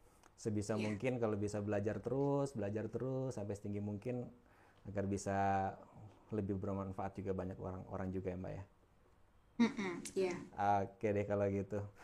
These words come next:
Speaker 1: Oke, makasih banyak Mbak Ais. Semoga sukses selalu buat kesehariannya selama kita ini nih menunggu <laughs> keberangkatan. Sukses dengan
Speaker 2: Amin.
Speaker 1: kegiatannya, dengan kontribusinya,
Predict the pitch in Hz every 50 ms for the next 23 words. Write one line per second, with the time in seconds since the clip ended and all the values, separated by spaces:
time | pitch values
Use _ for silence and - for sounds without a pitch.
0 | - - 135 - 143 156 180 170 170 165 160 170 160 151 156 170 175 170 180 139
1 | 139 143 156 170 175 175 175 175 - - - - 135 127 120 117 110 104 113 113
2 | 113 117 117 117 117 117 117 117 117 135 123 - - 127 120 120 120 - - -
3 | - - - - - - - - - - 123 117 113 113 117 120 127 131 127 113
4 | 107 107 107 107 107 104 - - - - 117 - 117 110 107 113 110 110 107 113
5 | 117 120 117 - 107 107 107 107 104 107 101 - 104 104 104 101 101 101 101 -
6 | - - - - - - - - - _ _ - 120 110 113 113 113 120 120 113
7 | - 113 113 110 107 107 104 101 104 104 104 104 104 107 110 113 - - - -
8 | - - - - 127 - 151 110 - 131 123 113 - 107 107 104 - 113 110 113
9 | 117 123 127 - - - - - - - - - - - - 208 180 170 160 -
10 | 127 113 113 123 117 113 113 110 110 110 113 110 110 110 107 107 107 107 104 101
11 | 98 98 120 123 123 123 123 123 117 107 104 107 104 110 107 104 104 104 104 107
12 | 104 104 113 110 107 110 117 120 123 123 123 123 123 123